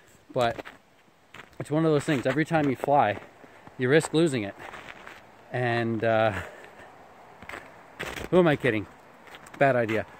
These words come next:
See, the, the main problem is, uh, there's a connection going into my phone, which is a little bit loose sometimes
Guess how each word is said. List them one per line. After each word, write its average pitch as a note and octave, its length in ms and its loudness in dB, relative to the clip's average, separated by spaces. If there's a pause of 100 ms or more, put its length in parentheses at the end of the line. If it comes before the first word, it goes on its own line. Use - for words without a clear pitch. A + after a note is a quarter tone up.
(120)
See, F3+ 120 -4
the, D3+ 100 -2 (140)
the D#3 100 0
main E3+ 260 0
problem C#3+ 380 4
is, A#2+ 320 -2 (1300)
uh, A2+ 480 -2
there's A#2+ 200 -4
a B2 40 -10
connection C#3 480 -2
going B2 220 -2
into A2 140 -4
my G#2+ 140 -6
phone, A#2 340 -2
which - 160 -12
is G#2 120 -14
a G#2+ 40 -8
little A2+ 200 -4
bit G#2+ 160 -8
loose A2+ 200 -6
sometimes D#3 600 -8